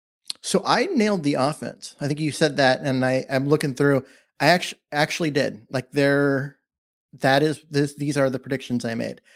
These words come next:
Um, the defense, on the other hand, I was not close.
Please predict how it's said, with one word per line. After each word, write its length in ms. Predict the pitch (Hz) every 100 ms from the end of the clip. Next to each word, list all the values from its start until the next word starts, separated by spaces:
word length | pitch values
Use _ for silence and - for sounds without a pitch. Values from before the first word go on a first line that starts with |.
| _ _
Um, 300 | 151 139 135 -
the 100 | 156
defense, 500 | 147 196 208 220 208
on 80 | 190
the 140 | 180
other 240 | 165 165 165
hand, 340 | 156 156 143 - _ _
I 220 | 127 127 123
was 340 | 123 131 127
not 240 | 131 120
close. 420 | - 120 - -